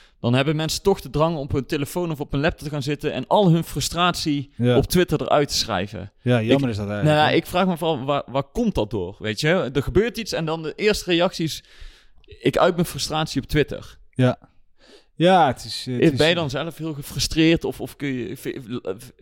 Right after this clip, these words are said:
Speaker 1: heb je er een beetje plezier in als anderen?
Speaker 2: Ja, misschien is dit, dit, het is een, denk ik, een verkeerde uitlaatklep voor mensen. Want, eh, eh, tuurlijk, hè, ik, de,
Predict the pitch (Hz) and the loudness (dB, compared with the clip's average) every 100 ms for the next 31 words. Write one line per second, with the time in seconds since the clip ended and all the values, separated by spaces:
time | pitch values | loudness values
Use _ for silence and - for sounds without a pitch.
0 | - - 113 - 131 127 123 - - 113 | -16 -14 -8 -4 -4 -2 -6 -6 -8 -4
1 | 147 165 156 151 143 - 147 147 135 135 | 0 0 0 -4 -6 -6 -6 -4 -4 -4
2 | 123 _ - 151 170 165 151 - 165 139 | -4 _ -6 2 2 2 0 -4 -4 -6
3 | 165 151 147 147 151 143 151 127 143 131 | -12 -12 -14 -8 -6 -6 -6 -6 -6 -6
4 | 131 120 147 131 127 123 143 139 127 139 | -6 -4 -4 -4 -8 -6 -2 0 0 -2
5 | 131 113 - 110 98 - 98 92 - 98 | -2 -2 -4 -8 -8 -10 -10 -10 -10 -10
6 | 104 101 107 104 101 101 - 98 98 95 | -10 -8 -8 -6 -8 -12 -16 -16 -14 -14
7 | 98 156 147 123 131 143 123 123 120 - | 0 4 6 4 0 -6 -8 -12 -16 -16
8 | 117 123 | -16 -16